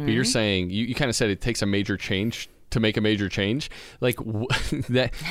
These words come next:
Speaker 1: explain that to me. And how do you actually do that? 'Cause it, it sounds nice to make a radical change, and we're at
Speaker 2: Yeah.
Speaker 1: the beginning of a new year here where people are like, "Hey, radical change sounds kinda awesome,"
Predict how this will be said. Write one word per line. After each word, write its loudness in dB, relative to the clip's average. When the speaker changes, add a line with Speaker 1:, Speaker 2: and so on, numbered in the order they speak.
Speaker 1:
explain 2
that 2
to 0
me. 0
And 4
how 4
do 2
you 2
actually 2
do 2
that? 2
'Cause 4
it, 2
it -2
sounds 0
nice 2
to -4
make 2
a -2
radical 0
change, 0
and 2
we're 4
at 2
Speaker 2:
Yeah. -4
Speaker 1:
the -2
beginning -2
of 0
a -2
new 2
year 0
here 0
where 0
people -2
are 2
like, 0
"Hey, 0
radical 0
change -2
sounds -2
kinda -2
awesome," -2